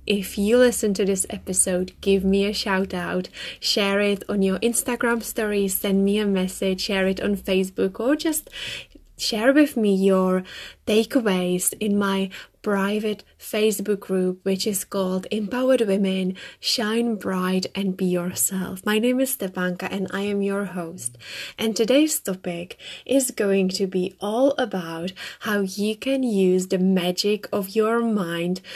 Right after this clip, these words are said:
so that you can start creating the most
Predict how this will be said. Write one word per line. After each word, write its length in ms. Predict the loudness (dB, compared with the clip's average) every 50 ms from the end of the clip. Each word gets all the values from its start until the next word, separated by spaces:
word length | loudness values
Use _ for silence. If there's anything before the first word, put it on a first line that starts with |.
| -16 -8 -4
so 240 | 0 2 2 2
that 240 | 2 2 0 0 0
you 140 | 0 -2 -2
can 220 | -2 0 0 0
start 580 | 0 0 -2 -4 -4 -2 -2 -2 -2 -4 -6 -8
creating 800 | -6 -2 0 2 2 2 2 2 0 0 0 0 2 2 2 2
the 100 | 2 4
most 560 | 4 4 4 4 2 2 2 0 -2 -6 -12